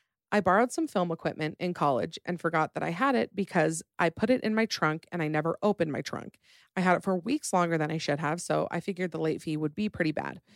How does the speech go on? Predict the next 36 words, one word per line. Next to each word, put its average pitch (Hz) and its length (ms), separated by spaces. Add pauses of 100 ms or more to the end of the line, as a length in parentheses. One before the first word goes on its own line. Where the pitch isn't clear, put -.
(440)
I 190 80
went 196 220
in 262 160
to 233 120
return 175 340
it, 170 240
and 180 140
the 165 40
girl 160 240
said 160 180
that 156 120
I 151 80
probably 233 520
could 226 160
get 180 160
it 185 80
waived 156 320
since 156 240
I 156 80
had 151 140
never, 156 400 (140)
since 190 240
I've 165 200
never 190 380
had 143 460
any 175 280
other 156 280
late 156 260
fees, - 320 (320)
and 175 100
I 160 60
brought 160 340
back 151 340
all 147 120
the 151 120
equipment. 156 420